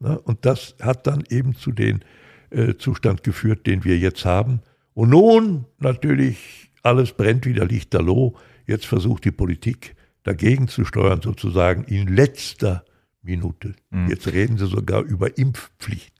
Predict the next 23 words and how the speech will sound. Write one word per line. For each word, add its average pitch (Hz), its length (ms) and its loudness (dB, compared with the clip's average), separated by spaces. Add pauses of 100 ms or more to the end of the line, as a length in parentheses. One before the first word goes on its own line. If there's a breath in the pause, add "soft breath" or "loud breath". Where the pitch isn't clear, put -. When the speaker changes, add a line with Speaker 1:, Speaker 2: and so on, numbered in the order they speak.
(200)
Speaker 2:
Beispielsweise 95 640 -4
hat 92 120 -4
das 95 120 -6
auch 87 180 -6
der 87 200 -4
N-R-W-Ministerpräsident 95 1700 -2
Hendrik 98 400 0
Wüst 117 380 -2
ins 110 180 -4
Gespräch 113 380 -2
gebracht, 98 400 -4
eine 107 80 -2
Impfpflicht 110 680 -2
für 98 240 -2
Berufsfußballer. 110 1300 -4
Und, 104 300 0
äh, 80 200 -6
da 95 220 -2
schließt 107 380 -4
sich 110 160 -2
der 98 140 0
Kreis 92 380 -4
zu 107 260 -2